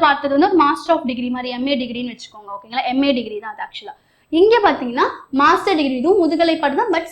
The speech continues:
சயின்ஸ்க்கான முதுகலை பட்டம் வந்து இங்க பெற்றிருக்காரு. நைன்டீன் டுவென்டி த்ரீல இது உங்களுக்கு நடுவுல பாத்தீங்கன்னா ஒரு நைன்டீன் டுவென்டி டூல வந்து பாரிஸ்டர் டிகிரி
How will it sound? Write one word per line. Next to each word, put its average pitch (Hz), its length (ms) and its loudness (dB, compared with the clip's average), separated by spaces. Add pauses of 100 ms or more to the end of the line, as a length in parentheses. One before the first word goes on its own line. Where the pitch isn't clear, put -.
சயின்ஸ்க்கான 339 640 2 (340)
முதுகலை 320 300 4 (120)
பட்டம் 233 280 -2
வந்து 302 180 4
இங்க 320 180 2
பெற்றிருக்காரு. 247 480 -2 (320)
நைன்டீன் 370 340 4
டுவென்டி 277 300 0
த்ரீல 311 280 0
இது 247 80 -2 (100)
உங்களுக்கு 311 360 -2
நடுவுல 381 340 -4
பாத்தீங்கன்னா 302 380 -6
ஒரு 277 120 -6
நைன்டீன் 320 400 -2
டுவென்டி 262 300 -8 (160)
டூல 370 220 -6 (160)
வந்து 226 240 -6 (440)
பாரிஸ்டர் 415 580 2
டிகிரி 247 220 -6